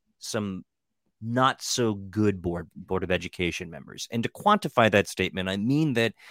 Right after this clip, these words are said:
they are very, very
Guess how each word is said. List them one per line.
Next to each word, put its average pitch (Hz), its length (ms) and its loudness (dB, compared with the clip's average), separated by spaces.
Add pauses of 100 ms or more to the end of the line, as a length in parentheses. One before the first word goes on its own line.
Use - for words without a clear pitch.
(540)
they 139 500 8
are 113 560 4 (240)
very, 123 760 4
very 104 560 0